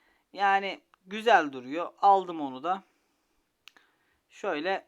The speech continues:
şunu da aman aman abi dur Almanya bu, bunu geç. Tamam Polonya'yı aldım. Şimdi arkadaşlar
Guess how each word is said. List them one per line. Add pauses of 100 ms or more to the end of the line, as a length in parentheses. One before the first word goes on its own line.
(120)
şunu
da
aman
aman
abi
dur
Almanya
bu,
bunu
geç. (100)
Tamam
Polonya'yı
aldım. (420)
Şimdi
arkadaşlar